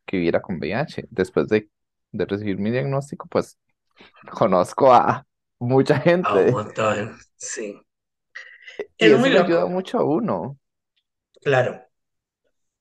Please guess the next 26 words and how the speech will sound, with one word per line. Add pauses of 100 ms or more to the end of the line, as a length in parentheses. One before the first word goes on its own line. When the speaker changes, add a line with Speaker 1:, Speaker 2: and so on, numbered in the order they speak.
(120)
Speaker 2:
Te
voy
a
decir
algo. (340)
Yo
hice
mi
intercambio
en
Madrid, (340)
en
España, (440)
y
fue
muy
loco,
porque
yo
conocía
personas (3250)
que
vivían
con
el
diagnóstico,